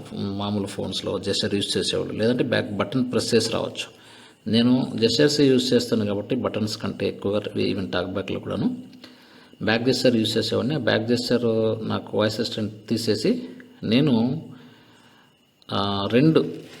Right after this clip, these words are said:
మెథడ్స్ పెట్టుకున్నాను వాయిస్ అసిస్టెంట్ యాక్టివేట్ చేసుకోవడానికి. ఒకటేమో టూ ఫింగర్స్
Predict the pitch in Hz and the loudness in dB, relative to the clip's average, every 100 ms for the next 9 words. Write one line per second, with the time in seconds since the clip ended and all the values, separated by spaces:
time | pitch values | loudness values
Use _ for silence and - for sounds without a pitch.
0 | - - - - - 127 262 - - 104 | -20 -20 -20 -20 -6 -2 0 0 -4 -8
1 | - 95 98 104 - 101 - 95 90 90 | -8 -10 -6 -6 -4 -6 -4 -4 -2 -4
2 | - 82 82 85 - - - - - - | -2 -6 -4 -6 -6 -8 -10 -16 -20 -8
3 | 92 156 131 147 196 247 - - - - | -6 0 0 2 0 0 -8 -18 -20 -4
4 | 131 131 139 135 139 - | -2 0 -2 -2 -2 -4